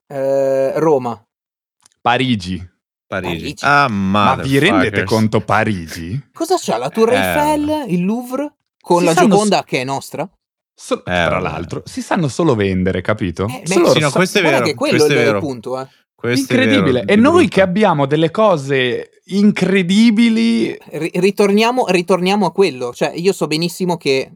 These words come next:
Speaker 1: eh, effettivamente una delle tratte che facevo più spesso era Parigi-Venezia, che portavamo, eh, i turisti degli States o gli asiatici, poi si facevano il tour dell'Italia. Venezia, poi se c'era qualcuno che voleva farsi Pisa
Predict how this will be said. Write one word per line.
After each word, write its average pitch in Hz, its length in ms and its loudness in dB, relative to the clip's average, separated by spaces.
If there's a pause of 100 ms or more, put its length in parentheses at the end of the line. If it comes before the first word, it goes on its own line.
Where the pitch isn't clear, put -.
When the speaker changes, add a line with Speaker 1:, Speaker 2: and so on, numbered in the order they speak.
Speaker 1:
eh, - 140 -20
effettivamente 160 560 -4
una 139 160 -6
delle 139 200 -6
tratte 135 720 -2
che 135 100 -10
facevo 135 300 -6
più 135 120 -16
spesso - 340 -4
era 120 260 -4
Parigi-Venezia, 143 960 -4
che 135 120 -10
portavamo, 123 680 -6 (340)
eh, 123 180 -4
i 120 160 -4
turisti 135 840 -2
degli 131 220 -2
States 135 460 0
o 127 80 -4
gli 127 100 0
asiatici, 165 600 -2
poi 139 140 -4
si 139 100 -10
facevano 151 360 -4
il 135 80 -4
tour 135 160 -6
dell'Italia. 120 520 -4 (380)
Venezia, 185 540 0
poi 131 160 -4
se - 120 -6
c'era 127 460 0
qualcuno 139 340 -4
che 139 80 -6
voleva 131 180 0
farsi 165 320 -8
Pisa 175 440 -2